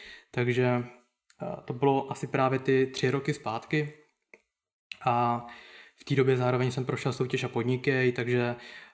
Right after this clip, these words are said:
tohle na mě mělo obrovský vliv vlastně i do jaký společnosti jsem se dostal, takže vlastně ten marketing a ten biznis, eh, s těma lidma už jsem se právě jakože znal, takže,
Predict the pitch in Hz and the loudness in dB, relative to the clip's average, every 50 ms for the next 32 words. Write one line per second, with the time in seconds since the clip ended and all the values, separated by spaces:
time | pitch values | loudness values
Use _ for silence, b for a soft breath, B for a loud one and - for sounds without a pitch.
0 | B - - 135 131 131 123 123 127 127 131 131 131 131 131 127 127 123 131 127 | B -2 0 2 4 6 4 4 4 4 2 2 2 2 4 4 4 2 2 0
1 | 123 - - 127 127 120 123 123 123 120 127 127 123 - - - 127 127 127 120 | -2 0 2 2 2 4 4 2 2 2 2 0 -2 -2 -6 -4 0 2 2 2
2 | - - - - _ _ _ _ _ _ - 120 135 135 127 131 - - - - | 0 -2 -12 -20 _ _ _ _ _ _ -2 0 2 2 2 -2 -6 -10 -4 0
3 | 135 135 131 - 131 - - 139 - - 131 131 131 - 135 120 117 - - - | 0 0 2 0 -4 -4 -6 -6 0 0 0 0 0 -2 -2 -2 -2 -4 -4 -2
4 | 143 147 147 139 123 120 123 127 127 127 B B B B B B B 123 - 139 | -2 0 0 0 0 2 2 0 0 -2 B B B B B B B -4 -2 -2
5 | 127 131 131 127 120 123 123 - 139 127 - 127 123 127 123 - 127 120 120 117 | -2 0 2 2 4 2 2 0 -2 -2 -2 -2 -2 -2 -2 0 0 2 2 0
6 | 117 127 123 123 123 - - B B B B B B B B - 123 120 - 123 | 2 2 2 2 0 -2 -8 B B B B B B B B -8 -6 -6 -4 -6
7 | - - - _ _ _ _ _ _ _ - 147 131 131 127 131 127 131 131 131 | -8 -12 -16 _ _ _ _ _ _ _ -2 0 2 4 4 2 2 2 2 0
8 | 131 127 - - 131 127 - 127 117 - 208 - - - 131 127 120 120 117 - | 0 -2 -6 -8 -8 -4 -4 -4 -4 -4 -8 -12 -4 0 0 2 2 0 -2 -4
9 | - - 113 107 127 127 135 147 - 147 127 127 131 127 127 123 | -6 -8 -6 0 2 2 2 2 2 0 0 2 2 2 0 0